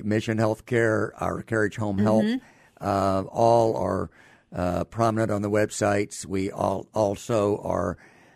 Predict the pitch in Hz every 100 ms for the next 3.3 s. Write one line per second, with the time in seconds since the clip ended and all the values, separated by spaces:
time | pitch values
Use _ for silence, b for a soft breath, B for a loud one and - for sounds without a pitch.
0 | B - 90 90 90 85 - b b -
1 | 110 101 - 104 104 - 104 98 101 87
2 | 98 101 98 85 b b b b 95 92
3 | 90 87